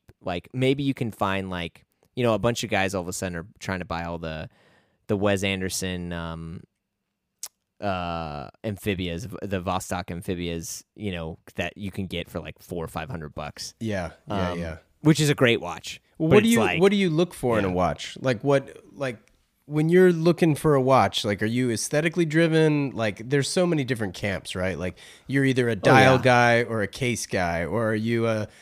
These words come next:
Speaker 2: a, you know, a tool watch guy, or are you a dress watch guy? Like, you know, the straps,
Speaker 1: Yeah, that's
Speaker 2: bracelets. I
Speaker 1: fair.
Speaker 2: mean, you know, I don't wanna go down too many rabbit holes 'cause,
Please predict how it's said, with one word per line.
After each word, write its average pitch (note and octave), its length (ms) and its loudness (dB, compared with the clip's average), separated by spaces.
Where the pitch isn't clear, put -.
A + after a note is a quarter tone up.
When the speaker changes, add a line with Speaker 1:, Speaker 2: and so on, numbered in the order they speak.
Speaker 2:
a, A2 340 -2
you C3 120 -4
know, A2+ 180 0
a A#2 80 -4
tool F#3+ 340 6
watch D#3+ 320 4
guy, C3+ 320 4
or B2+ 60 4
are B2+ 40 2
you G#2 200 0
a F#2 60 -2
dress A#2+ 380 -4
watch F#2+ 280 -2
guy? E2+ 360 -2
Like, F#2+ 320 -8
you C3+ 160 -6
know, B2+ 140 -8
the B2+ 120 -16
straps, E3 580 -2
Speaker 1:
Yeah, C3+ 100 -2
that's C#3 40 4
Speaker 2:
bracelets. A#2 440 2
I - 20 4
Speaker 1:
fair. A2+ 140 2
Speaker 2:
mean, C3 260 0
you D3 100 -2
know, B2+ 140 2
I B2 80 2
don't C3 140 2
wanna C3 160 2
go B2 120 2
down A#2 240 0
too A#2+ 160 -4
many A2 180 0
rabbit G2+ 340 2
holes F2+ 260 -4
'cause, F#2 340 -8